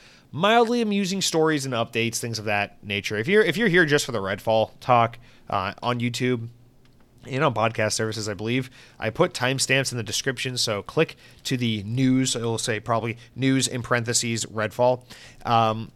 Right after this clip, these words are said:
but yeah, I mean, we're gonna go through our stories of mild amusement for, I don't know, this usually lasts between twenty and forty minutes every week.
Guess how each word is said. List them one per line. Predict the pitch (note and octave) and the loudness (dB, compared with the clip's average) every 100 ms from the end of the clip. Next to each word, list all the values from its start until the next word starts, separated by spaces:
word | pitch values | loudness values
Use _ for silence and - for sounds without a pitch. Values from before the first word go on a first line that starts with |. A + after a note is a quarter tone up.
| - - | -20 -18
but | B2+ A#2+ A2 G2 | -6 0 2 2
yeah, | D3+ A2 | 2 2
I | A2 | 0
mean, | G#2+ | -2
we're | G#2+ | 0
gonna | C3+ D3 | 0 2
go | C3+ C3 | 2 0
through | C3+ | 2
our | A#2+ A2+ | 2 2
stories | - A#3 G3+ | 4 4 4
of | |
mild | F3 E3 | 4 2
amusement | C#3+ C3+ C#3 | 0 -2 -2
for, | - C3 A#2+ - - - | -2 -2 -2 -8 -14 -6
I | |
don't | B2+ | -2
know, | A2 A#2 | 0 0
this | A#2 B2 | 0 0
usually | A2 A2 G#2 | -2 -2 -2
lasts | G#2 G#2 - | -2 -2 -2
between | G#2+ - G#2+ | -6 -8 -8
twenty | - A2 | -6 -6
and | G2+ | -6
forty | A2 G#2 | -6 -6
minutes | G2 A2+ A2 | -6 -6 -4
every | A2 A2+ | -4 -4
week. | A2+ A2 - | -2 -4 -6